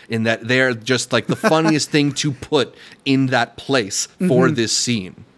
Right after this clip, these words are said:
Speaker 2: It's so over the top as well. But this is, I think, why people started going, "Wait, what if his Fielder method actually works?"
Speaker 1: <laughs>
Speaker 2: When he's hiring someone to recreate a scenario, and he's like, "Oh, they're not coming off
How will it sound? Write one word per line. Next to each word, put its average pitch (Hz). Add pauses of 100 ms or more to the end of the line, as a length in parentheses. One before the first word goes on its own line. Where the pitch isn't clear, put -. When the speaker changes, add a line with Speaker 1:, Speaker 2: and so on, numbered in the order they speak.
(680)
Speaker 2:
It's -
so 185
over 156
the 135
top 139
as 127
well. 135
But 139
this 214
is, 233
I 208
think, 208
why 156
people 180
started 160
going, 160 (260)
"Wait, 156 (320)
what 190
if 202
his 220
Fielder 185
method 180
actually 147
works?" 151 (560)
Speaker 1:
<laughs> -
Speaker 2:
When 180
he's 208
hiring 208
someone 165
to 147
recreate 180
a 185
scenario, 156 (320)
and 165
he's 175
like, 180
"Oh, 185
they're 170
not 175
coming 180
off 165